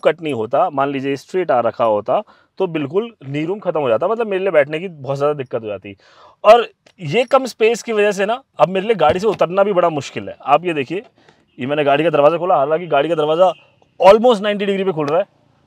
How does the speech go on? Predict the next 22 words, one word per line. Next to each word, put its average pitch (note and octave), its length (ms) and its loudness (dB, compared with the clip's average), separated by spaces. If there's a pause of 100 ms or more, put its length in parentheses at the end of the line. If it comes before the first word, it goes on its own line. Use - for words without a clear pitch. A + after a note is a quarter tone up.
(680)
जो B2+ 140 -2
कि C#3+ 120 -2
बड़ी E3 140 -2
अच्छी E3 200 -8
बात C#3 220 4
है, E3+ 80 -2 (400)
लेकिन G3 220 -4
यहाँ F3 160 2
से G3 100 0
उतरना G3 420 0
आप G3 60 0
देखो E3+ 160 -2
कितना E3 240 -2
डिफिकल्ट A#2 380 -4
है। D3+ 40 4
अब D#3 80 0
मैं D#3+ 140 -10 (180)
यहाँ C#3 260 -4
से E3 80 -4
उतरना D3 340 -4
चाहूँ C3+ 300 -2
तो G3+ 140 -4